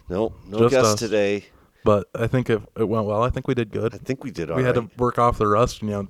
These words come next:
Speaker 2: we're used to having that extra person
Speaker 1: I
Speaker 2: to
Speaker 1: know,
Speaker 2: throw
Speaker 1: I
Speaker 2: things
Speaker 1: know.
Speaker 2: off of. But I wanna thank everyone who listens. It's always great to have you. And if you think this would be encouraging to somebody,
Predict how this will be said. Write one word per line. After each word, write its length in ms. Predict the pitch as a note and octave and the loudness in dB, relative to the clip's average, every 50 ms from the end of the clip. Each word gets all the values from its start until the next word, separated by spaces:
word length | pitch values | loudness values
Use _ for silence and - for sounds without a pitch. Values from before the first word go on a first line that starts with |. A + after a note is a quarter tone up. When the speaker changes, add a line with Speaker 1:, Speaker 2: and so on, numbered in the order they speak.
| - - | -12 -10
Speaker 2:
we're 180 | - A#2 A2+ | -6 -4 -4
used 220 | A2 A#2 B2 - - | -2 -2 -2 0 0
to 60 | A#2 | 2
having 200 | A2 G#2+ G#2+ G#2 | 2 2 2 0
that 120 | G#2 G2+ G#2 | 0 0 0
extra 260 | G#2 - - - - | 0 -2 -2 -4 -2
person 360 | A2 A2+ A#2 - - G#2 G2+ | 0 0 0 0 -2 -2 -2
Speaker 1:
I 0 | |
Speaker 2:
to 60 | G2 F2+ | 0 0
Speaker 1:
know, 240 | F2+ F2 D#2+ D2 D2 | 0 -2 -4 -4 -2
Speaker 2:
throw 180 | - A2 A2 | 0 0 0
Speaker 1:
I 40 | E2+ | 0
Speaker 2:
things 220 | G2 G2+ G2+ D2+ - | 0 -4 -4 -4 -6
Speaker 1:
know. 60 | G#2 | -8
Speaker 2:
off 160 | G#2 G2 - | -8 -8 -8
of. 200 | F2 F2 - - | -10 -10 -10 -8
But 160 | G#2+ G2+ F2 - - - - - - - - - | -8 -8 -8 -8 -12 -18 -20 -20 -20 -10 0 4
I 80 | B2 | 6
wanna 140 | B2+ B2+ C3 | 8 8 6
thank 260 | B2 C3+ C3+ C3+ C3 | 6 4 2 4 6
everyone 380 | C3+ C3+ C3 C3+ C3 C3 C3 B2+ | 6 6 8 8 8 8 6 4
who 120 | B2 B2 | 2 2
listens. 520 | A#2 A#2 A#2 B2+ - D3 C#3+ D#3+ E3 C#3+ B2 | 2 2 2 2 2 0 2 2 2 0 0
It's 120 | G2+ - | 0 0
always 260 | A2+ A2+ A2+ A2+ G#2 | 2 4 4 2 2
great 200 | - A#2+ A#2 F#2 | 0 -4 -4 -4
to 100 | - A#2 | -4 -6
have 280 | A2 A2 A#2 A#2+ A#2+ C#3+ | -2 -2 -2 -2 0 0
you. 180 | D3+ D3+ D3 | 2 4 4
And 100 | B2 G#2+ | 2 2
if 120 | A2 - - | 0 0 0
you 100 | B2+ B2 | 0 0
think 280 | - C3 B2+ B2 - | 0 0 -2 -2 -2
this 220 | - A#2+ A#2+ - B2 | -2 -2 -2 2 2
would 200 | A#2+ A#2+ A2+ A2 | 2 2 4 2
be 180 | A2+ A#2 A2+ | 2 2 2
encouraging 560 | G#2+ A2 A2 - A#2 A#2+ A#2+ A#2+ A#2+ B2 B2 A#2+ | 0 -2 -2 -2 0 2 2 2 2 0 0 0
to 60 | A#2+ | 0
somebody, 540 | - - B2 B2 A#2+ A#2+ A#2+ B2 B2 B2 | 0 0 0 2 2 2 2 2 2 0